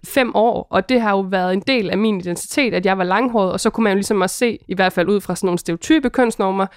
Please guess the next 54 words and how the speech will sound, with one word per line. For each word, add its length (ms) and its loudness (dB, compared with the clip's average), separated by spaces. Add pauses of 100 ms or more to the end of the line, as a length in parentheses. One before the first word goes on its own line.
(100)
her 140 2
er 240 2
en 120 0
pige, 400 2
fordi 300 -4
hun 160 0
har 120 -4
langt 300 -2
hår. 400 -2
Det 80 -4
er 40 2
jo 40 0
totalt 440 -2
flydende, 420 4
hvor 160 2
man 160 0
er 120 2
i 60 2
sin, 240 -2 (220)
sit 180 -4
eget 540 0 (220)
køn 260 0
på 100 -2
en 60 2
eller 120 0
anden 120 0
måde 120 2
gennem 200 -2
sit 180 -10
liv, 300 -2 (320)
fordi 140 0
da 140 2
jeg 160 0
var 160 -6
barn, 380 0
så 120 -8
havde 380 2
jeg 80 0
at 100 -10
gå 100 0
i 40 2
lyserød, 480 -2 (200)
fordi 260 4
jeg 120 4
vidste, 200 -2
det 60 -4
var 60 2
en 60 -2
pigefarve, 400 0
og 80 2
jeg 120 2
vil 100 0
ikke, 560 -4
øh, 140 -6